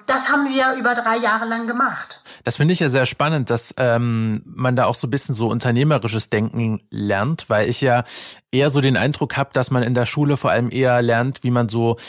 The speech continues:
Speaker 2: ich sag mal, der perfekte Angestellte ist, ja, der, äh, pu-,
Speaker 1: Ja.
Speaker 2: pünktlich um neun Uhr ankommt und dann seine Aufgaben erledigt und so.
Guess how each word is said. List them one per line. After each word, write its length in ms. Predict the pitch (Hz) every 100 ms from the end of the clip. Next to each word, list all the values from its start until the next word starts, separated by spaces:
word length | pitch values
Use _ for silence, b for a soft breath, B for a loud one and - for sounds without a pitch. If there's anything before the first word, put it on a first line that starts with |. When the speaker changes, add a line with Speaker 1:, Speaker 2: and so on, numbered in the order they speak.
| B
Speaker 2:
ich 60 | -
sag 120 | 117
mal, 120 | 120
der 100 | 117
perfekte 480 | 117 113 - - -
Angestellte 680 | 120 135 139 - 110 107 117
ist, 220 | 135 -
ja, 160 | 110
der, 220 | 113 117 104 113
äh, 60 | 113
pu-, 300 | - 143 -
Speaker 1:
Ja. 240 | 185 180
Speaker 2:
pünktlich 380 | - 170 170 156
um 120 | 131
neun 220 | 123 135
Uhr 200 | 127 117
ankommt 500 | 123 156 - 165 175
und 160 | - 123
dann 220 | 113 117
seine 340 | 117 113 110 -
Aufgaben 420 | 127 - 139 143
erledigt 440 | 131 135 139 139
und 160 | 143 131
so. 180 | 151